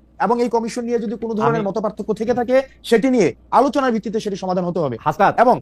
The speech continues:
Speaker 2: হাসনাত,
Speaker 1: সেখানে নারীদেরকে
Speaker 2: হাসনাত,
Speaker 1: নিয়ে
Speaker 2: হেফাজতে,
Speaker 1: জি।
Speaker 2: হেস-, হেফাজতের ওইখানে আপনার অবস্থান কি এনসিপির অবস্থান? আমি কোয়ালিটেটিভ ইয়াতে চাচ্ছি না, আমি বলতে চাচ্ছি যে আপনার অবস্থান এনসিপির অবস্থান কিনা।
Speaker 1: আমাদের এনসিপি নারী কমিশনের বিষয়ে এই অবস্থানটাই ছিল, আমি যে অবস্থানটা, যেই কথাটা সেখানে আমরা, আমরা বলেছি,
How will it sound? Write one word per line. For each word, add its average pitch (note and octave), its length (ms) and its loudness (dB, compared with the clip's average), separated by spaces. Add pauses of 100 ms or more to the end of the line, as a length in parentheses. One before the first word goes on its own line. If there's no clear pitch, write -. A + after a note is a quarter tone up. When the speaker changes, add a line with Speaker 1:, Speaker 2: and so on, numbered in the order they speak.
Speaker 2:
হাসনাত, D3+ 200 0
Speaker 1:
সেখানে B3 360 6
নারীদেরকে G#3+ 260 4
Speaker 2:
হাসনাত, A#3 240 4
Speaker 1:
নিয়ে A#3+ 120 2
Speaker 2:
হেফাজতে, D#3+ 380 2
Speaker 1:
জি। D#3 60 -4
Speaker 2:
হেস-, D3 300 0
হেফাজতের D#3+ 360 -4
ওইখানে D#3 360 -6
আপনার D#3 460 -4
অবস্থান C3+ 540 -8
কি D3+ 340 -10
এনসিপির C#3+ 420 -4
অবস্থান? C3+ 440 -8 (180)
আমি C#3 140 -6
কোয়ালিটেটিভ F#3+ 480 2
ইয়াতে E3 200 0
চাচ্ছি A#2 240 -6
না, G2 80 -8
আমি D#3 200 -8
বলতে F3 200 -10
চাচ্ছি F#3 200 -6
যে F#3+ 120 -6
আপনার A3 320 0
অবস্থান G#3 280 -2
এনসিপির E3 260 -8
অবস্থান A#2 260 -6
কিনা। F#2+ 180 -16 (1300)
Speaker 1:
আমাদের A3+ 240 0
এনসিপি G#3+ 320 -2
নারী G3+ 180 -2
কমিশনের G#3 380 -6
বিষয়ে G3 260 -2
এই F#3+ 100 0
অবস্থানটাই E3+ 440 -6
ছিল, C#3+ 160 -8
আমি D3 100 -4
যে E3 100 -2
অবস্থানটা, D#3 420 -4
যেই E3 260 -2
কথাটা F#3 320 -4 (160)
সেখানে D#3+ 280 -6
আমরা, D3 160 -4 (120)
আমরা C3+ 160 -4
বলেছি, C3 340 -4